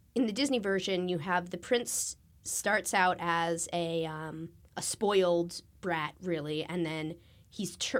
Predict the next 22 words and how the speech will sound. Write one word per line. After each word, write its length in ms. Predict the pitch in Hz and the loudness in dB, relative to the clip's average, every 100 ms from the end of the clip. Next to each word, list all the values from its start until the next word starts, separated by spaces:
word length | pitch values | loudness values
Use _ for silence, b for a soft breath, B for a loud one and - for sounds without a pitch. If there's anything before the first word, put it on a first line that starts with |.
| - | -2
transformed 640 | - 214 190 - 233 240 | -2 0 0 2 2 4
into 240 | 240 220 208 | 2 0 -2
a 60 | |
beast, 520 | 175 170 175 - - - - | -2 -2 -4 -4 -8 -12 -2
then 160 | 208 254 | 0 2
he's 140 | 262 | 0
transformed 580 | - 196 180 196 185 185 | 0 -2 0 0 2 0
into 240 | 175 180 | -2 -2
a 40 | 170 | -2
good 280 | 170 160 | 0 -2
person, 540 | - 240 254 - 139 185 b b - | 0 2 2 0 -4 -6 b b -2
and 100 | 226 | 2
then 100 | 190 | 2
he's 100 | 175 | 0
finally 260 | 185 180 | 0 0
transformed 540 | 170 180 170 165 160 - | -2 -4 -4 -4 -4 -4
back 240 | 156 156 | -6 -6
into 180 | 170 - | -10 -10
a 40 | |
human. 520 | - 233 190 - - - - _ - - | -8 -4 -4 -6 -10 -14 -20 _ -8 0
And 540 | 208 185 175 165 165 - - - - - | 2 2 2 0 -4 -14 -20 -20 -20 -4
Beauty 480 | 254 285 240 196 | 0 2 2 -2